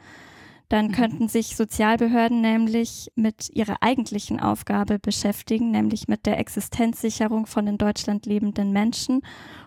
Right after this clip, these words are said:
Speaker 1: und müssten nicht mehr Komplizin der Strafverfolgung und Migrationskontrolle spielen, was ja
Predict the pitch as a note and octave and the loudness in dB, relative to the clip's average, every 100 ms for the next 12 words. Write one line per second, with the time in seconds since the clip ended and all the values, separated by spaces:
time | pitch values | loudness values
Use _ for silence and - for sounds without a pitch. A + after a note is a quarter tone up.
0 | - A3+ A3 A#3+ - A3+ A3+ - A3+ A3+ | -2 2 4 2 2 2 2 2 2 4
1 | A3 - A3 - A#3+ A3+ - A3+ G#3+ G#3+ | 2 0 -2 0 -2 -2 0 0 2 2
2 | G#3 G#3 - G#3 A3 G#3+ G#3 G#3+ G#3+ G#3+ | 2 0 -2 -2 -2 -2 -2 0 0 0
3 | A3+ G#3 A3 G#3 G#3 - A3 A3+ - G#3+ | -2 -2 -4 -2 -4 -2 -2 -2 -4 -8
4 | G#3 G#3 G3+ G#3 - - - G#3 A3 A3 | -4 -4 -2 -4 -8 -10 -2 0 2 0
5 | G#3+ - G#3+ G#3 | -2 0 2 2